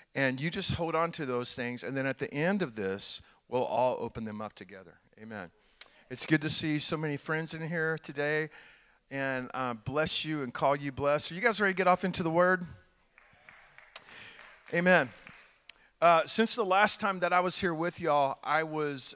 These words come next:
uh, I have been in a whole bunch of different nations. I'm gonna be in Uganda next week,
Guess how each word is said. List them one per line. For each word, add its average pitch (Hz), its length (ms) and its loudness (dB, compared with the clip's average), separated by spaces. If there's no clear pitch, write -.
uh, 131 460 -2
I 156 120 0
have 156 160 -6
been 147 440 -8
in 131 100 -10
a 127 60 -6
whole 170 180 -2
bunch 170 240 -6
of 147 60 -16
different 151 280 -8
nations. 165 440 -4
I'm 160 100 -2
gonna 175 140 -4
be 165 100 -2
in 160 80 -2
Uganda 160 600 -2
next 156 320 0
week, 220 360 -8